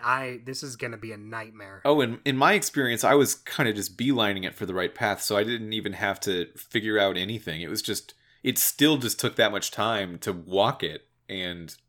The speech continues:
Speaker 2: it was boring and nothing happened. Um,
Speaker 1: Yeah. See, I,
Speaker 2: Yeah.
Speaker 1: I just had no idea where I was supposed to go, if I was doing it right, if I was, like, even going in the right direction. Eventually, it t-, like, you kinda get some things you can look at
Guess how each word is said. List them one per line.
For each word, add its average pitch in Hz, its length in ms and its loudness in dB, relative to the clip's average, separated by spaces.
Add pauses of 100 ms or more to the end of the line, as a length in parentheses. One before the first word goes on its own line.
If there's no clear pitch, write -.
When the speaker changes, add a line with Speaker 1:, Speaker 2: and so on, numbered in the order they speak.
(340)
Speaker 2:
it 92 100 -4
was 85 200 -8
boring 87 440 -6
and 82 100 -8
nothing 80 260 -10
happened. 82 380 -12 (800)
Um, 90 320 -6
Speaker 1:
Yeah. 151 460 2 (200)
See, 214 260 2
I, 185 240 12
Speaker 2:
Yeah. 151 140 4
Speaker 1:
I 214 280 10
just 160 240 -2
had 180 200 6
no 156 280 2
idea 165 360 2
where 156 300 4
I 156 120 4
was 156 140 0
supposed 156 340 0
to 156 60 -4
go, 139 420 0
if 156 220 0
I 160 120 2
was 151 200 -4
doing 143 340 -6
it 156 140 -8
right, 135 400 0 (160)
if 139 160 -6
I 143 120 2
was, 139 180 -6
like, 135 320 -2
even 175 300 -4
going 175 280 -2
in 165 80 -6
the 139 80 -4
right 131 320 -2
direction. 120 600 -8 (500)
Eventually, 262 560 6
it - 160 0
t-, 160 260 -12 (220)
like, 196 300 6
you 220 100 -4
kinda 240 260 2
get 190 220 0
some 143 180 -6
things 147 400 -4
you 170 60 -6
can 165 220 -6
look 175 180 -2
at 185 360 -2